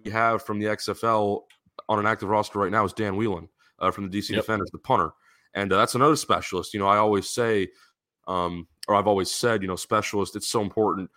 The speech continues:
Speaker 1: you know, to play special teams if you wanna get into the N F L, and, and particularly if you're actually playing a, a key specialist position, you know, punter, kicker, snapper, whatever,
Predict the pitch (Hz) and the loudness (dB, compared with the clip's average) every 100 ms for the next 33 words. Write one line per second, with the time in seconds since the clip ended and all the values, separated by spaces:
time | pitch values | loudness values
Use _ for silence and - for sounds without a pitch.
0 | _ - 95 90 - 110 98 - 107 - | _ -8 -6 -6 -4 -2 -2 0 0 0
1 | 101 - 101 92 90 - _ _ _ - | -4 -4 -4 -4 -6 -8 _ _ _ -6
2 | 95 107 104 95 101 101 98 98 98 90 | -2 0 0 2 0 0 0 0 0 0
3 | 107 104 98 95 98 95 98 151 151 117 | 2 4 4 0 -6 -6 -4 -4 -2 0
4 | 104 101 107 104 - 101 - 104 101 101 | 2 2 2 2 2 -6 0 0 2 -2
5 | 101 98 87 87 - - 123 101 - 113 | -6 -2 0 0 -4 -6 -4 -4 0 0
6 | 104 104 95 - 92 110 127 104 92 - | 0 -2 -4 -6 0 2 2 0 -4 -8
7 | - - 95 85 - 117 107 98 - 104 | -14 -4 -2 -2 2 4 4 2 0 -2
8 | 101 - 107 101 95 98 107 98 | -2 0 4 4 4 2 4 2